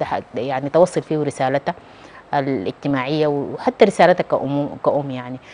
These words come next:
إذا أنت ما مستقرة نفسيًا ما بتقدر تأدي رسالتك كاملة، وما بتقدر تكون مستقرة نفسيًا إذا ما في سلام، يعني أنت ما عايشة السلام ما بتقدر تكون مستقرة نفسيًا. ف-، فالأم يعني دورها كبير جدًا،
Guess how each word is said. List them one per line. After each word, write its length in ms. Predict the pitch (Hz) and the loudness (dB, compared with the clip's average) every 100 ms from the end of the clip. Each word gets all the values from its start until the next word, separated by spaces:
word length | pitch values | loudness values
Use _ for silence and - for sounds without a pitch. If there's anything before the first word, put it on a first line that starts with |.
| - - - | -20 -14 -6
إذا 300 | 151 160 - | 4 4 4
أنت 240 | 220 - 202 - - 120 131 139 143 143 | -2 -2 -6 -6 -12 -10 -8 -8 -8 -4
ما 140 | 180 | 0
مستقرة 520 | 214 208 - 175 190 170 | 0 2 2 2 2 2
نفسيًا 520 | 156 - 170 165 214 - - - - | 0 -4 -6 -4 -4 -8 -20 -20 -16
ما 160 | 165 190 | 0 0
بتقدر 360 | - 202 175 156 | 2 0 2 0
تأدي 300 | 139 147 143 | -2 -2 -2
رسالتك 400 | 135 143 - 135 | -2 -6 -4 -8
كاملة، 360 | - 151 156 214 - - - | -4 -4 -4 -8 -10 -18 -4
وما 240 | 156 185 | 0 2
بتقدر 340 | 262 311 285 262 | 2 4 4 4
تكون 300 | 233 247 226 | 2 2 0
مستقرة 360 | - 202 208 | -2 -2 0
نفسيًا 360 | 180 165 196 185 | -2 -2 -2 -2
إذا 180 | 160 156 | -2 -2
ما 140 | 156 170 | -2 -2
في 100 | 170 | -4
سلام، 380 | - 147 151 151 - - - - | -4 -2 -4 -6 -16 -20 -20 -10
يعني 240 | 131 143 | -6 -4
أنت 180 | 156 - | -6 -6
ما 100 | 151 | -6
عايشة 240 | 143 147 | -4 -6
السلام 320 | 131 - 139 143 | -10 -8 -8 -8
ما 60 | |
بتقدر 280 | 143 143 131 | -8 -6 -6
تكون 240 | 127 - | -8 -8
مستقرة 460 | 139 131 127 131 127 | -8 -6 -6 -6 -8
نفسيًا. 400 | 127 - 135 123 - | -12 -12 -10 -10 -8
ف-، 40 | |
فالأم 460 | 139 - 143 165 190 | -10 -4 -4 -2 -4
يعني 260 | 160 143 139 | -4 -6 -2
دورها 420 | 160 156 143 151 - | 0 0 -2 -6 -10
كبير 240 | 147 165 | -4 -4
جدًا، 380 | 147 175 175 | -4 -8 -6